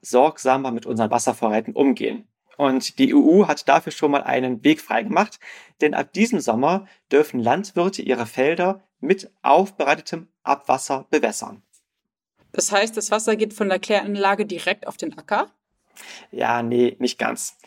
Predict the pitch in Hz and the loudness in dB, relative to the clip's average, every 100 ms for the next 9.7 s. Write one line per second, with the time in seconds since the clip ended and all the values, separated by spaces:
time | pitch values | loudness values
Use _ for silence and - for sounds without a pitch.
0 | - - _ - 165 - - 165 143 214 | -20 -20 _ 2 2 2 0 0 6 6
1 | 214 - - 151 - 135 139 - - - | 6 0 -2 -4 -2 -2 -2 -4 -6 2
2 | 139 196 - 127 117 117 117 120 127 123 | 4 4 2 -4 -4 -4 -4 -6 -6 0
3 | 123 135 - 120 110 - 123 - - 131 | 2 2 -2 -10 -10 -4 -4 -6 -4 2
4 | 139 131 180 185 - 131 127 123 113 113 | 4 6 6 4 0 -2 -2 -2 -2 0
5 | 143 - 131 113 113 110 110 107 117 113 | 0 0 -4 -2 0 0 0 -2 -2 -2
6 | 113 _ - 123 117 123 185 202 143 120 | -4 _ -2 -2 0 4 6 4 -2 0
7 | 120 120 - 123 139 151 131 - 135 127 | 2 0 0 4 6 4 -4 -4 -4 -2
8 | 131 131 135 131 - 127 - 123 117 107 | 0 0 0 -2 -2 -4 -2 -2 0 0
9 | 110 175 - 139 190 233 | 4 4 4 2 2 0